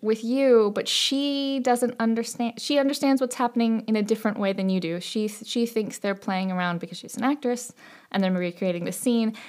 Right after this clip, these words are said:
and you know he's messing with you because you have actually seen him kill someone. And it's great moments like that where you're, you're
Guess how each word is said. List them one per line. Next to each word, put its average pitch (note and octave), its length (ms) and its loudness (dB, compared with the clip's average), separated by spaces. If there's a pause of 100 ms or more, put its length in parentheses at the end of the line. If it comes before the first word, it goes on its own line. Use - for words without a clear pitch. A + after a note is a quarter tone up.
(140)
and G#3 240 4
you A3 300 0
know G3+ 240 4
he's G#3 220 0
messing G3 300 0
with F#3+ 120 -2
you F#3+ 160 0
because F#3 420 -4
you F3+ 140 -2
have E3+ 300 -2
actually D#3+ 320 -8
seen D#3 180 -8
him D#3+ 100 -8
kill F3 180 -4
someone. E3+ 260 -8
And - 180 0
it's - 320 -2
great A#3 640 0 (340)
moments G3+ 540 2
like F#3+ 280 -8
that - 380 -2 (500)
where F#3+ 540 0 (440)
you're, G3 460 0 (300)
you're F#3+ 260 -2